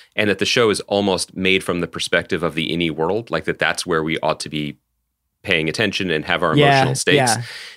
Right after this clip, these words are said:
Speaker 1: The moment with Dylan in the closet jumped out at me, not only because it was, it's incredibly cool, it expands our understanding of what's possible here, but Zach Cherry gives a great performance. It's a very brief,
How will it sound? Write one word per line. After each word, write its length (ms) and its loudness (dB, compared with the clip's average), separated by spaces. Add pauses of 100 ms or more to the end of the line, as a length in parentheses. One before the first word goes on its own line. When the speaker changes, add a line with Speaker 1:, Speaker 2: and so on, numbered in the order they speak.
Speaker 1:
The 60 4
moment 380 4
with 160 -2
Dylan 300 2
in 60 0
the 60 -4
closet 540 0 (460)
jumped 320 2
out 160 4
at 60 0
me, 60 0
not 180 2
only 120 2
because 280 -2
it 40 -2
was, 300 -2
it's 200 -6
incredibly 340 0
cool, 480 -2
it 120 -8
expands 420 0
our 140 4
understanding 460 -2
of 100 -8
what's 120 0
possible 460 -2
here, 280 -2 (380)
but 260 2 (340)
Zach 160 0
Cherry 280 2
gives 180 -4
a 40 2
great 300 0
performance. 520 -2
It's 100 -8
a 40 -8
very 160 2
brief, 420 -2